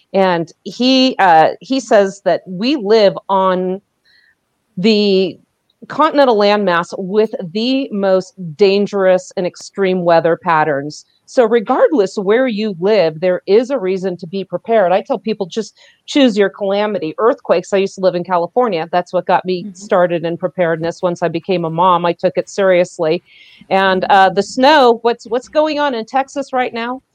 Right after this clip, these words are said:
Speaker 1: is that's, that's, you know, four months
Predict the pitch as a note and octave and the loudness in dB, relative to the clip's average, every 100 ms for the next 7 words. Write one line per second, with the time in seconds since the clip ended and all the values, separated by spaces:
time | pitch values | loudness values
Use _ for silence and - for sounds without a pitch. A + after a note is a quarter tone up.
0 | _ _ - G#3+ G3+ F3+ - A3+ B3 - | _ _ 0 2 2 0 0 2 2 -4
1 | - _ E3 G#3 A3 - _ G#3+ G#3+ F3 | -20 _ -2 0 -2 -10 _ -4 -2 -2
2 | F3 _ - A#3 G3+ G3+ - | -4 _ 0 0 2 0 -2